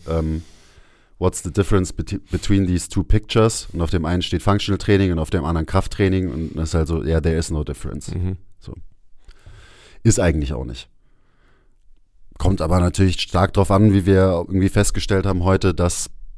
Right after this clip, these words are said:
Speaker 1: wie du Krafttraining für dich definierst, auf welchen Prinzipien du, du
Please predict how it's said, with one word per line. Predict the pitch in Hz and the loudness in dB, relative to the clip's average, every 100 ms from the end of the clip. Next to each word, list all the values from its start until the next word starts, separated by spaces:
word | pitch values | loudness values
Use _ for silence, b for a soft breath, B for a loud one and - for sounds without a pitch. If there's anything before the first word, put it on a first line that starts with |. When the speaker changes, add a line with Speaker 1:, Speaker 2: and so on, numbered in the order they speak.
| - - - - - | -16 -18 -20 -20 -10
Speaker 1:
wie | 101 107 107 | -4 0 2
du | 104 101 95 90 - - _ _ - - | 4 4 6 4 0 -20 _ _ -16 -2
Krafttraining | 98 - - 85 85 | -2 0 0 0 0
für | - 85 | 0 2
dich | 95 - | 0 -2
definierst, | 90 80 87 110 87 - - - _ _ _ _ _ _ _ _ _ | -6 -2 0 2 0 -4 -18 -20 _ _ _ _ _ _ _ _ _
auf | - 80 | -8 0
welchen | 90 82 87 | 0 2 2
Prinzipien | 85 - 90 - 80 | 2 2 -2 0 -2
du, | 80 | 0
du | 80 78 | 0 -2